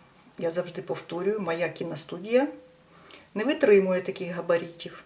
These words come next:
Я не можу це показати, як воно виглядає, а на фото воно видніше.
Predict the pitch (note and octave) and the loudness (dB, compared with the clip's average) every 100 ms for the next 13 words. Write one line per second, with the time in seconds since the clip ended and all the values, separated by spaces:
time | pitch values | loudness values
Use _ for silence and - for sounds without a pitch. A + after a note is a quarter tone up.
0 | _ _ _ E3+ E3+ G#3+ F3+ D3 D3 - | _ _ _ -4 -2 -2 -4 -6 -8 -12
1 | C#3 C#3+ D3+ D3+ F#3 B3+ G3+ D3 F#3 - | -12 -10 -10 -2 -2 0 -2 -2 -4 -4
2 | D#3 E3 D#3+ D#3+ D#3 - - - - D#3+ | -8 -8 -10 -10 -10 -10 -10 -10 -4 -4
3 | D3+ - C#4 - C4+ - E3 E3 - - | -4 -4 -4 -4 -8 -8 -8 -10 -12 -12
4 | C#3+ - | -10 -10